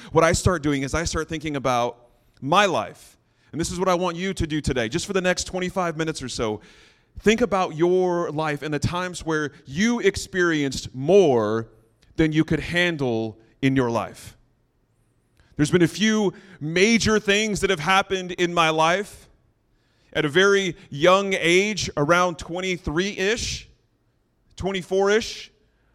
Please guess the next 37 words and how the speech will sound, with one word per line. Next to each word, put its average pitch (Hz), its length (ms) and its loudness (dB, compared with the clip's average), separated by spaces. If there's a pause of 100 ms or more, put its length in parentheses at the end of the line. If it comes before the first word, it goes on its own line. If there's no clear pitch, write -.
I 147 60 0
went 175 260 0
through, 180 380 0 (260)
uh, 135 560 4
a 151 80 0
divorce. 156 560 0
I 160 40 -2
was 139 60 -6
gonna 151 100 -6
say 156 120 -4
my 135 160 -2
first 160 320 -6
divorce. 123 500 0
<laughs> - 60 -4
I 359 600 2 (520)
don't 165 100 4
know 160 60 6
if 151 60 0
that's 156 160 0
a 147 80 0
funny 147 200 -2
joke. 123 340 0
Um, 147 440 4 (600)
I 151 120 4
went 185 260 4
through 180 380 2
a 160 220 2
divorce. 160 760 0 (1600)
<laughs> - 0 - (1160)
I 185 600 -8 (180)
hope 131 220 -4
Amber 110 280 -4
would 107 140 -4
have 107 80 -8
liked 104 220 -6
that 101 180 -6
one. 95 220 -10